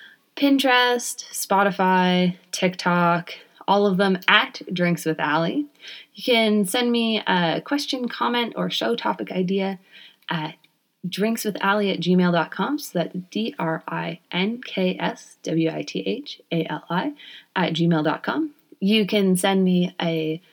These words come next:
uh, fill in the, <laughs> fill in the contact me form, sorry, on the website, drinks with allie dot com. So again, D R I N K S W I T H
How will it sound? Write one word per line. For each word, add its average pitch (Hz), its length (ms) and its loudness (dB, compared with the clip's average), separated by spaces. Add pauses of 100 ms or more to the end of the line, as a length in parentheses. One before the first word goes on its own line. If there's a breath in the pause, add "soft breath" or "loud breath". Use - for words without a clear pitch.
(640 soft breath)
uh, 147 180 -6 (840 loud breath)
fill 220 220 4
in 220 140 4
the, 185 180 2 (320 loud breath)
<laughs> - 360 -10
fill 254 220 6
in 262 80 8
the 196 100 4
contact 214 500 2
me 220 200 2
form, 175 360 0
sorry, 202 420 0 (460 loud breath)
on 175 320 6
the 165 80 4
website, 214 480 0
drinks 165 260 0
with 165 120 -2
allie 165 220 2
dot 147 200 0
com. 190 260 -2
So 170 180 -4
again, 165 300 -2 (140)
D 165 200 0
R 165 260 -2
I 160 320 -2
N 220 200 -4
K 165 280 -4
S 160 240 -8
W 160 280 0
I 156 120 -4
T 151 300 -6
H 196 280 -6